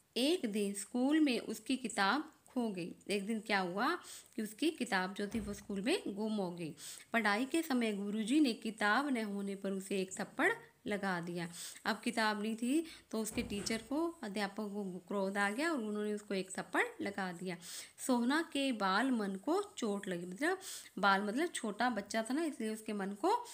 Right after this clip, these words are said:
ठेस लगी, चोट लगी। शाम को घर आकर उसने पिताजी को बताया तो वह भी डांटने लगे।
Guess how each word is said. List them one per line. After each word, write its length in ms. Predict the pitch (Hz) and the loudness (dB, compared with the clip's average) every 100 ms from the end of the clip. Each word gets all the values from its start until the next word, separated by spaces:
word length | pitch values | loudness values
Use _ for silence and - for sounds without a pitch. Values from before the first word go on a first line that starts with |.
| - - - - | -16 -20 -20 -6
ठेस 340 | 247 247 269 | 2 2 2
लगी, 260 | 226 196 202 | -2 -2 -4
चोट 320 | 190 190 196 | -2 -2 -2
लगी। 280 | 170 160 170 | -4 -6 -8
शाम 420 | - 226 220 320 | -6 0 0 0
को 200 | 330 240 | -2 -4
घर 180 | 190 208 | -4 -2
आकर 440 | 190 185 240 320 330 - - - | -4 -4 -2 -2 -2 -10 -16 -10
उसने 240 | 277 - 285 | -8 0 0
पिताजी 520 | 277 208 214 202 262 | 0 0 2 2 0
को 120 | 269 | -2
बताया 480 | 220 196 190 190 285 | -2 0 0 2 0
तो 200 | 320 214 | -2 -6
वह 260 | 190 196 190 | -4 -4 -2
भी 340 | 214 349 392 - | 2 2 2 -2
डांटने 380 | 208 180 170 185 | 2 2 2 -4
लगे। 280 | 180 180 180 | -4 -4 -6